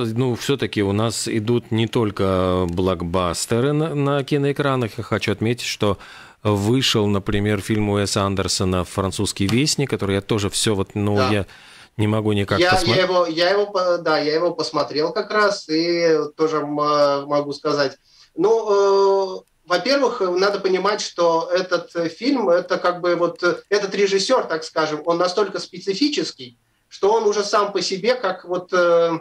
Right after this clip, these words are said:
Speaker 2: как, как комикс, э, имеющий, э, э, фан-базу. Вот,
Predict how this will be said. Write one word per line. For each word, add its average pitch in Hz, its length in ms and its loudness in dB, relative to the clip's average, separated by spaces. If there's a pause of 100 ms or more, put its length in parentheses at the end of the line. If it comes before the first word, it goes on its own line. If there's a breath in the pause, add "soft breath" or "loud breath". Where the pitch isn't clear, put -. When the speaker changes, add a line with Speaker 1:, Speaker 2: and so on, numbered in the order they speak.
(300)
Speaker 2:
как, 180 200 -2 (200)
как 190 260 -2
комикс, 277 500 0
э, 160 580 2
имеющий, 175 560 0
э, 160 400 4 (180)
э, 160 300 4
фан-базу. 143 840 -2
Вот, 202 220 -2